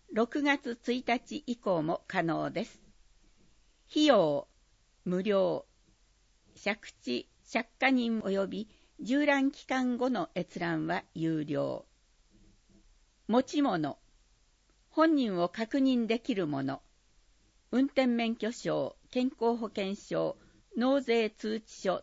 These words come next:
等。借地、借家人が閲覧する際は、借地、借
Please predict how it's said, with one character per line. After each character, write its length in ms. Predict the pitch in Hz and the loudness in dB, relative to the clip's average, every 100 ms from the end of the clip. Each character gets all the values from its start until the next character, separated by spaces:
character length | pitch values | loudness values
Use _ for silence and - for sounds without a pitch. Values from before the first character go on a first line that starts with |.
| - | -4
等。 340 | 208 165 - - _ _ _ _ _ _ _ _ _ _ _ - | -2 -2 -4 -12 _ _ _ _ _ _ _ _ _ _ _ -2
借 180 | 240 233 - - - | 2 2 -2 -18 -6
地、 300 | 277 254 - _ _ - | -6 -6 -10 _ _ -6
借 160 | 226 - - | -6 -6 0
家 120 | 269 | 2
人 300 | 247 233 220 | 4 2 2
が 200 | 226 220 | 2 2
閲 220 | 202 - 240 | 0 -2 0
覧 180 | 233 | 0
す 140 | 220 202 | -2 -6
る 100 | 208 | -8
際 300 | - 185 160 | 0 0 2
は、 180 | 156 - - _ - _ - | 0 -2 -12 _ -20 _ -8
借 180 | - 240 - - | -2 -2 -4 -16
地、 260 | - 277 - _ - | -6 -6 -6 _ -6
借 160 | 233 | -6